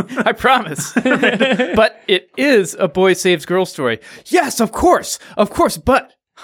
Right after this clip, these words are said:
Speaker 1: I'm telling you, <laughs> like,
Speaker 2: All these things only matter in our minds anyway. If I, anybody is qualified to say that, it's me, because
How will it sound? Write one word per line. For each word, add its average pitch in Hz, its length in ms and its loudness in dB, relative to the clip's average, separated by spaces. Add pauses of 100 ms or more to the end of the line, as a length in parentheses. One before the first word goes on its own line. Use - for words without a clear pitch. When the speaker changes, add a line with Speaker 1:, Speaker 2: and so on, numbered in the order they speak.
Speaker 1:
I'm - 80 -8
telling 247 400 2
you, - 160 -18
<laughs> 285 1500 0
like, 147 220 -4
Speaker 2:
All 208 140 4
these 269 200 2
things 220 180 2
only 202 200 2
matter 175 320 2
in 160 80 2
our 160 80 2
minds 156 280 0
anyway. 131 640 -2
If 147 200 2
I, 175 160 4
anybody 190 500 4
is 160 100 0
qualified 156 440 2
to 127 60 -4
say 160 240 0
that, 127 180 0
it's - 160 -8
me, 160 220 0
because 156 260 -4